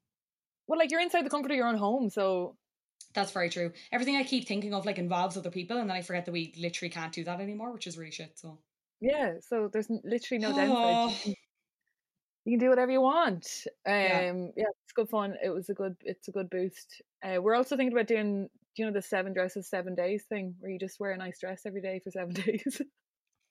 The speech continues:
Speaker 2: That sounds fine.
Speaker 1: Anything to keep us going here. Um, so I'll let you know if we do that. I'm seeing, are you seeing a load of, uh, loungewear collabs popping up as well?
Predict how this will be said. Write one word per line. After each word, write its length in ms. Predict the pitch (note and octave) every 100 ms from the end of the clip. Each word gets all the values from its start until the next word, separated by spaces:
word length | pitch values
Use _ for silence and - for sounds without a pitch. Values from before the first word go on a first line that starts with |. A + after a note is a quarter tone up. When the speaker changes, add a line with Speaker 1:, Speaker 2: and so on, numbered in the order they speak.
| -
Speaker 2:
That 120 | F#3
sounds 220 | F3+ E3+
fine. 260 | E3 - G3 - _ _ _ _ -
Speaker 1:
Anything 360 | A3+ C4+ B3+ A3+
to 60 |
keep 160 | G#3+ A3
us 120 | G#3
going 240 | G#3 F#3 F#3+
here. 320 | G3+ F3 F3 _ _
Um, 440 | F3+ E3 E3 D#3+ -
so 140 | - G3
I'll 40 |
let 140 | G3
you 60 | F3
know 100 | F#3
if 60 | E3+
we 80 |
do 80 | F3
that. 180 | E3 E3 - - -
I'm 120 | C4
seeing, 220 | D#4+ E4+
are 60 | A#3
you 140 | D4
seeing 220 | F4+ F#4
a 80 | D4
load 200 | A#3+ A#3+
of, 160 | A3 - _ _ -
uh, 180 | G#3+ F#3+
loungewear 460 | F3+ G3+ G#3+ G#3
collabs 360 | A3 G3+ F#3 -
popping 260 | G3+ G#3
up 180 | G3 F3+
as 100 | G3
well? 260 | F#3+ F#3+